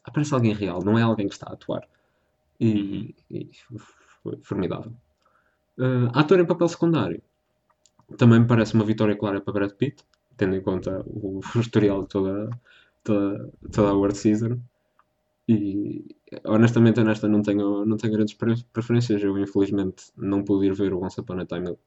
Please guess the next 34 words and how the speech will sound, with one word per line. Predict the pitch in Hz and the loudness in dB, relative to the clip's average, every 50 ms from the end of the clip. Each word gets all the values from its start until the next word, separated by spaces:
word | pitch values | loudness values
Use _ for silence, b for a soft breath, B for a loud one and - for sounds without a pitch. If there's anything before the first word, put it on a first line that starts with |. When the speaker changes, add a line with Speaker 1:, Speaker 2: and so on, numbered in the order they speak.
| _ - - | _ -10 -6
Speaker 1:
in | 104 95 | -4 -4
Hollywood | 98 - 95 92 90 87 90 87 | -4 -4 -2 -2 0 0 0 -2
ao | 87 87 | -4 -4
cinema, | - - 80 - 113 120 123 120 120 b b b b b b b b - | -4 -2 0 0 2 2 0 0 -2 b b b b b b b b 2
mas, | 120 120 120 120 120 | 6 8 8 8 8
eh, | 120 120 120 117 117 117 117 113 113 107 | 6 6 6 6 4 4 2 2 2 2
dou | 110 123 120 123 | 4 6 6 6
aqui | 123 120 - - 120 120 | 4 2 2 4 4 6
um | 120 120 117 117 | 6 4 2 0
pequeno | 117 - - 117 113 117 113 113 113 | -2 -2 0 2 2 2 2 2 2
highlight | 113 120 120 120 110 98 80 76 - - - - - | 2 2 2 2 2 0 -2 -6 -8 -10 -16 -10 -6
a | 104 95 92 92 92 90 | -4 -2 -2 -2 -2 -2
dois | 85 101 98 - | -2 -2 -4 -2
senhores, | - 113 113 120 120 | 0 0 0 0 0
que | 120 - | -4 -6
são | - 98 | -6 -4
o | 95 101 | -2 0
Al | 104 101 | -2 0
Pacino | 101 104 101 - 107 101 104 101 | -2 -4 -4 -2 -2 0 0 0
e | 98 98 98 | 0 0 0
o | 95 | 0
Joe | 95 104 107 104 | 0 0 0 0
Pesci, | - 120 123 123 - 147 135 | 0 0 -2 -2 -2 -6 -6
que | - _ | -6 _
fizeram | - 110 98 101 92 90 87 90 | 0 0 0 0 -2 -2 -4 -4
duas | 90 92 87 | -4 -4 -4
performances | - - 90 - - 90 85 82 82 - - - 82 - - _ _ | -6 -8 -12 -8 -6 -6 -4 -6 -6 -8 -10 -12 -12 -14 -16 _ _
excelentes | - - - - 95 95 87 80 80 - _ _ _ _ - | -20 -12 -8 -4 -4 -4 -4 -6 -10 -16 _ _ _ _ -10
na, | - 90 87 82 78 - - _ _ b b b b b b b b - | -8 -6 -6 -6 -8 -10 -14 _ _ b b b b b b b b -6
no | 104 98 | -4 -4
The | 82 92 | -2 -2
Irishman, | 82 78 82 87 - - 101 95 92 104 117 120 _ _ _ _ - - | -2 -2 -2 -4 -2 -2 -2 -2 -2 -4 -8 -12 _ _ _ _ -14 -10
e | 90 82 76 90 | -6 -4 -4 -4
é, | 104 - - | -4 -6 -8